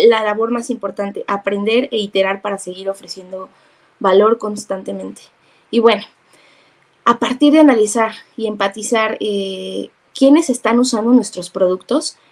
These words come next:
se han creado soluciones basadas en el reconocimiento facial y de la voz. Eh, se pueden identificar las emociones de un cliente llamando a un call center o el nivel de un operador para vender su producto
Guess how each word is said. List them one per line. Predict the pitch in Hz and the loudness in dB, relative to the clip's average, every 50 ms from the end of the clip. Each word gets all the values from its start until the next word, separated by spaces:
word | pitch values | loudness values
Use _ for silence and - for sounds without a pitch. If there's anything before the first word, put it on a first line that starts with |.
| _ _ _ | _ _ _
se | - - - 226 220 | -4 0 2 2 4
han | 220 214 214 | 2 0 2
creado | 214 262 254 233 233 254 | 2 4 4 4 4 2
soluciones | 262 254 233 208 202 202 - 208 214 220 214 | 2 0 -2 -4 -6 -6 -8 -8 -8 -6 -6
basadas | 196 190 - - 196 196 196 220 233 - - | -6 -6 -4 -2 0 0 0 -2 -4 -6 -10
en | - 202 202 196 | -10 -8 -6 -6
el | 196 190 | -6 -4
reconocimiento | 190 190 170 - - 196 190 - - 208 208 208 214 - 240 240 | -2 -2 -2 -2 -4 -8 -10 -10 -10 -10 -10 -10 -8 -6 -8 -8
facial | - 208 - - - 226 233 277 381 440 - - _ _ _ _ _ _ | -8 -10 -10 -4 -2 0 2 2 2 0 -2 -6 _ _ _ _ _ _
y | - 214 214 | -4 2 4
de | 202 196 | 6 6
la | 190 180 | 6 4
voz. | 180 180 175 175 - - - 254 - - | 0 -2 -4 -6 -10 -12 -14 -16 -14 -10
Eh, | 196 190 190 190 185 185 185 185 190 - _ _ _ _ _ _ | -8 -8 -8 -8 -8 -8 -10 -10 -12 -16 _ _ _ _ _ _
se | - - 220 | -2 -2 2
pueden | - 220 233 240 254 254 | 4 6 6 8 8 8
identificar | 233 214 196 208 202 - 214 208 - 214 214 | 6 4 2 -2 -10 -10 -4 0 2 2 4
las | 226 226 - | 2 0 -2
emociones | 208 196 190 - - 226 220 214 220 226 247 254 - - | -6 -6 -6 -6 -6 -6 -6 -4 -4 -4 -6 -6 -6 -4
de | 208 202 | -2 -2
un | 208 202 | -2 2
cliente | 220 220 208 208 208 220 | 2 2 4 4 2 0
llamando | 208 190 190 190 190 196 196 | 0 -2 -2 -2 -2 -2 -2
a | 202 | -2
un | 196 | -2
call | - 196 196 | -2 -4 0
center | - - 262 262 254 254 233 226 233 240 - _ _ _ _ _ _ _ | 4 6 6 6 6 4 2 0 0 -2 -6 _ _ _ _ _ _ _
o | - 208 208 202 202 208 214 | 4 6 6 6 6 6 4
el | 214 226 | 4 4
nivel | 233 233 240 254 254 | 4 6 6 6 6
de | 262 | 6
un | 262 262 | 6 4
operador | 262 262 226 208 196 196 202 208 208 | 4 2 0 -4 -4 -4 -6 -6 -6
para | - 220 214 196 | -6 -6 -4 -4
vender | 190 180 185 190 190 190 | -6 -6 -4 -6 -6 -6
su | - - 220 | -8 -12 -10
producto | - 196 190 175 202 226 220 208 _ - 214 208 202 202 208 - | -6 -4 -4 -2 -2 -4 -4 -6 _ -4 -2 -2 -2 -2 -4 -6